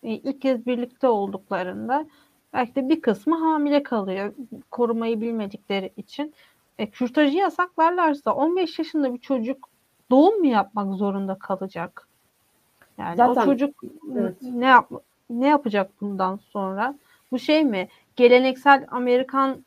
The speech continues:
Speaker 1: toplumunu bir araya getiriyoruz. Bir ara hatırlarsanız seksenlerde aids çok patladığında
Speaker 2: Hı hı.
Speaker 1: Amerika'da gelinlikli Barbie satışları patlama yapmış mesela. Geleneksel aile yapısını temsil etsin diye.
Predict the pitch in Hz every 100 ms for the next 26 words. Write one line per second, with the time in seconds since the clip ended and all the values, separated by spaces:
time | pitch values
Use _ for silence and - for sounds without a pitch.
0 | _ - 233 226 240 247 247 277 269 _
1 | 240 254 240 220 226 208 208 - 202 196
2 | 208 226 285 285 285 285 285 285 294 294
3 | 285 247 233 - 247 240 - 254 262 262
4 | 254 269 269 - - - 262 262 - _
5 | _ _ _ - 285 285 - 233 - 233
6 | 226 240 233 262 311 359 - 214 190 196
7 | 190 240 247 247 269 262 240 262 220 254
8 | 247 254 269 - 233 233 233 220 214 214
9 | 196 202 - 226 285 262 226 - 233 240
10 | 226 - 220 - 196 185 - 185 165 -
11 | _ 226 220 233 226 - 240 220 214 226
12 | 220 202 _ 226 262 - 240 220 240 214
13 | 202 - 208 196 180 185 254